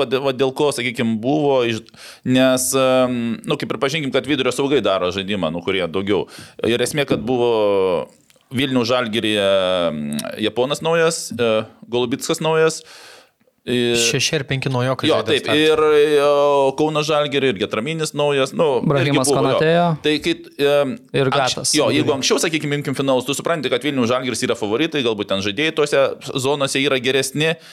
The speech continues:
Speaker 1: ir tu automatiškai psichologiškai, nu, gal jau jie laikės kamuolį. O čia kaip, e, s-,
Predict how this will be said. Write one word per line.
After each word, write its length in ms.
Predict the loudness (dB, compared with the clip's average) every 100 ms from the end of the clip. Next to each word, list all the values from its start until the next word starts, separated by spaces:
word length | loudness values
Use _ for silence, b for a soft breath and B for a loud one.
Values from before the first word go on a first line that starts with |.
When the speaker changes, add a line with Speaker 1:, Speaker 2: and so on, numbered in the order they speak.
| B B
Speaker 1:
ir 120 | -4
tu 140 | 0 -2
automatiškai 380 | 0 -2 -4 -6
psichologiškai, 720 | -4 0 0 0 0 -2 -2
nu, 100 | 0
gal 140 | 0 2
jau 160 | 2 0 -6 -10 -2
jie 140 | 0 2
laikės 320 | 0 -2 0
kamuolį. 380 | 0 0 -4 B B B B B -2
O 80 |
čia 160 | 0 0
kaip, 200 | -2 0
e, 380 | 2 4 4 2
s-, 560 | 0 -6 -10 -12 -14